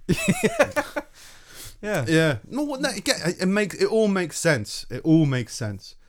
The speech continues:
Speaker 2: It just feels strange 'cause change is different.
Speaker 1: Yeah.
Speaker 2: Do you know what I mean? Like, you, <laughs> you'll get to a, you, you will get to a point where you'll be talking to your fridge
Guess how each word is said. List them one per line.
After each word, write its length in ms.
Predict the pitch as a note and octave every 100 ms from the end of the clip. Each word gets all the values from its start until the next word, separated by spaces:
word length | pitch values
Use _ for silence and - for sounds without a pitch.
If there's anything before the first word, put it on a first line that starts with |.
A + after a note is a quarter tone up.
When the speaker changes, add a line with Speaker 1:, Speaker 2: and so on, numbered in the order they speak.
| _
Speaker 2:
It 120 | A#2+
just 180 | B2+ -
feels 380 | - C3+ A#2 -
strange 500 | - A#2+ G#2+ G#2 -
'cause 180 | A2 F#2+
change 420 | - A2 G2+ G2+
is 80 | G2
different. 500 | A2+ G#2 G2 F#2 _ - - _ -
Speaker 1:
Yeah. 320 | C3+ C3+ C3
Speaker 2:
Do 100 | B2+
you 60 | A#2
know 60 |
what 40 | A#2+
I 20 |
mean? 220 | A#2 G2+
Like, 160 | G#2+ A#2+
you, 160 | F3 -
<laughs> 1700 | E3+ F#3 G#3+ G#3+ - A3 - - - _ _ _ _ _ - - -
you'll 300 | E3 F3 F#3+
get 220 | G#3 D#3
to 140 | E3 F3
a, 80 | -
you, 320 | E3 D#3+ D3 D#3+
you 220 | C#3 D3 E3
will 100 | D3+
get 240 | C3+ -
to 120 | - C3+
a 60 |
point 440 | - C3+ A#2 G#2+ -
where 120 | A#2+
you'll 140 | A#2
be 120 | A2
talking 460 | G#2+ - C3+ - C3
to 100 | -
your 80 | A2+
fridge 600 | - C3 G#2 F#2+ -